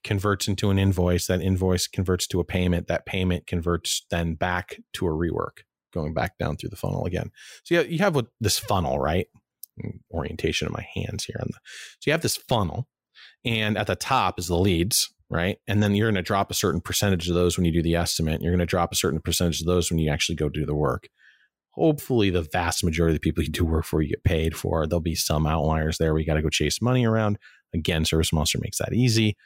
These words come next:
Uh, QuickBooks can make that easy. Systems will make that easy. Um, and then after you do the job and you get paid, then you're looking to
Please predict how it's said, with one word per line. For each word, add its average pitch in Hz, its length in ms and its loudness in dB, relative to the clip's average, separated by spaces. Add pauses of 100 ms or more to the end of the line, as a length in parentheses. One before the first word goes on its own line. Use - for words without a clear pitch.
(300)
Uh, 78 280 0
QuickBooks - 480 -2
can 76 120 0
make - 180 -6
that - 160 -2
easy. 101 380 2 (440)
Systems - 760 -2
will 78 80 0
make 67 200 0
that 76 140 -2
easy. 110 400 2 (440)
Um, 90 380 2
and 107 140 4
then 107 240 2
after 101 680 0 (340)
you 98 140 4
do 87 160 2
the 87 80 0
job 82 320 0
and 82 80 0
you 87 80 -2
get 82 160 -2
paid, 95 340 -2
then 87 160 2
you're 82 120 4
looking 82 360 2
to 82 220 2